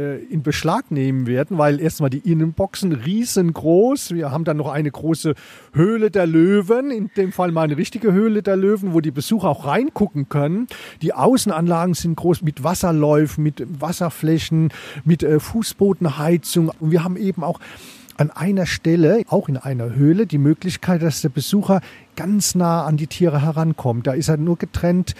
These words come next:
durch ein ganz feines Geflecht und kann dort den Löwen riechen, hören, sehen. Also das ist schon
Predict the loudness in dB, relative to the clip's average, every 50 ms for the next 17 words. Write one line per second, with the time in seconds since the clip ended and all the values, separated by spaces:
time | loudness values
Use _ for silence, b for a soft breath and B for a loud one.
0 | B B B B B B 0 0 0 0 0 2 2 2 2 0 0 -2 -2 -4
1 | -6 -8 -4 -2 0 2 4 4 4 4 2 2 -2 -6 -2 -2 -2 -2 -2 0
2 | 2 2 2 2 0 -2 -8 -4 0 0 0 0 0 -4 -8 B B B B B
3 | -8 -4 0 2 2 2 2 2 0 0 0 0 0 0 2 2 4 4 6 6
4 | 6 4 4 0 -2 -2 -2 -2 -4 -4 -4 -4 -6 -6 -6 -4 -4 -2 -2 0
5 | 0 0 2 2 4 4 4 2 0 -2 -4 -4 -2 -2 -2 -2 -2 -2 -4 -4
6 | B B B B B -12 -12 -10 -10 -10 -8 -6 -4 -2 -2 0 2 2 2 2
7 | 2 2 0 0 -2 -2 -4 -6 B B B B -6 -6 -4 -4 -4 -4 -4 -4
8 | -4 -8 -6 -6 -6 -4 -2 0 0 2 2 0 0 -2 -2 -6